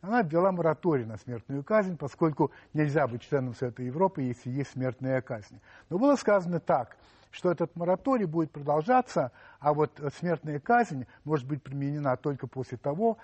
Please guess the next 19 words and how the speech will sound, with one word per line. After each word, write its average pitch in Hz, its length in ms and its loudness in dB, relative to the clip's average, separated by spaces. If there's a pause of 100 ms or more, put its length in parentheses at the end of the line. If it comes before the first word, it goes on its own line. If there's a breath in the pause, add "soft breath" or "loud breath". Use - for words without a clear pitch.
(120)
как 143 200 -2
суд 139 200 -6
присяжных 147 680 0 (260 soft breath)
будет 165 340 0
введен 180 380 0 (220 loud breath)
во 180 100 2
все, 208 260 -2
безусловно, 170 720 0 (320 loud breath)
а, 123 340 4 (380 soft breath)
с-, 123 260 -10
э, 120 320 -2
во 120 460 -2
всех 170 200 0 (140)
субъектах, 160 580 0 (300 soft breath)
во 139 80 -2
всех - 220 0
субъектах 139 480 -2
Российской 131 560 0 (240 loud breath)
Федерации. 131 640 0